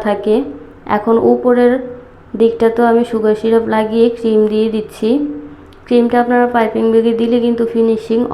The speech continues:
অনেক সুন্দর আসে, আপনারা দেখলেই বুঝতে পারবেন খুব জলদি ফিনিশিং চলে আসে। এখন আমি সাইড দিয়েও ক্রিমটা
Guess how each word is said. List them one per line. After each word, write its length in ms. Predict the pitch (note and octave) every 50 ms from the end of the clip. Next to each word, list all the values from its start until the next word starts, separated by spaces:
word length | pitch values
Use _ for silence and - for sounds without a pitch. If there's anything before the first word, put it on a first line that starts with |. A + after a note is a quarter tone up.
| -
অনেক 200 | G3 G3+ A3 A#3 A#3 -
সুন্দর 340 | - A3+ G#3 G#3 G3+ G3+ G3+ G#3 A3
আসে, 220 | A3 A3 A3+ A3+ A3+ B3+ -
আপনারা 320 | - G#3+ - - A3 A3 G#3+
দেখলেই 400 | G#3+ G#3+ G#3 - G#3 G#3 A3 A#3
বুঝতে 300 | A#3 A3+ A3+ A3+ - A3 G#3+
পারবেন 380 | G#3+ G#3+ G#3+ G#3+ G#3+ G#3+ A#3 C#4 D4 C#4+ - - - - - - - - - -
খুব 200 | - A#3 A#3+ A#3+ - -
জলদি 380 | A3 A3 G#3+ G#3 G#3 - A3+ A#3 C4+ D4 - - - - - - - - - -
ফিনিশিং 440 | - A3+ A3+ A3+ A3 A3+ - A3+ A3+ A3 A3
চলে 260 | A3+ A3+ A3 A3+ A#3 A3+
আসে। 280 | G#3+ - - - G#3 A3+ C#4 C#4+ - - - - - - - - - - - - -
এখন 260 | G#3+ G#3+ G#3+ A3 A3+
আমি 200 | A3+ A3+ A3+ A#3 A#3 -
সাইড 220 | A#3 G#3+ G#3 G#3 G3+ F#3+
দিয়েও 240 | G#3 A3 A3+ A#3+ A#3+ A#3+
ক্রিমটা 400 | - A3+ A3 G#3+ G#3+ G#3+ A3+